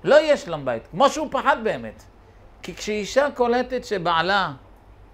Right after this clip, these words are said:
רועד מפחד, אז, אז זה, מי, בואנה, מה אתה, ינשוף? מה אתה? שפן? מה, מה אתה? אתם הבנתם או לא? חינוך ילדים.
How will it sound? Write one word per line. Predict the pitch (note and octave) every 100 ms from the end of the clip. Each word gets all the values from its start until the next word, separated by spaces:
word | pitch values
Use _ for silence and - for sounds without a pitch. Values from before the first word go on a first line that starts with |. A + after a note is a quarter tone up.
| - - -
רועד | C#3 F#3 A3 G#3
מפחד, | G#3+ - D3 A#2+ B2+ B2 B2+ - - - - - - -
אז, | A2+ A2+ G#2 A2 - - - - - - - -
אז | A2
זה, | D#3+
מי, | D#3 D#3 G3 D3+
בואנה, | D#3 A#3+ A#3+ D#3
מה | C#3+
אתה, | C#3+ C3
ינשוף? | A2 G#2 G#2+ A2 A#2 A3+ G#3 - -
מה | D3+ A3+ B3
אתה? | A3 C#3 G2 -
שפן? | - A#2+ - G3+ G#3 -
מה, | G3 C#4 B3+
מה | B3+ D4
אתה? | C#4+ D4+ D#4+ D4 F#3 A#2 - - - - - - - - - - - - - - - - - - - - - - - - - -
אתם | A#2+ A#2+
הבנתם | B2+ - D#3+ C3+
או |
לא? | A#2 F#2+ - - - - - - - - - - - - - - - -
חינוך | A#3 C4 D4 -
ילדים. | B3 B3 G3 G3+ B2+